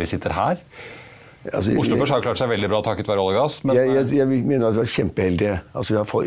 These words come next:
Speaker 2: ikke fått de fallene vi har hatt i U S A, og vi har ikke vært så fokusert på såkalte vekstaksjer og så videre, som er rentesensitive. Eh,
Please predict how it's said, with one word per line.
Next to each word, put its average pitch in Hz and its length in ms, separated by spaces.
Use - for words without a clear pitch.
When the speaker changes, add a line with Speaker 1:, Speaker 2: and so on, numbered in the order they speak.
Speaker 2:
ikke - 180
fått 104 160
de - 60
fallene 95 240
vi - 20
har 92 80
hatt - 140
i 101 260
U 110 60
S 92 100
A, 208 140
og - 500
vi 127 80
har 107 80
ikke 139 140
vært - 100
så 113 140
fokusert 107 420
på 117 160
såkalte 101 480
vekstaksjer 101 540
og - 20
så 110 80
videre, 113 160
som - 80
er 117 140
rentesensitive. 95 800
Eh, 117 520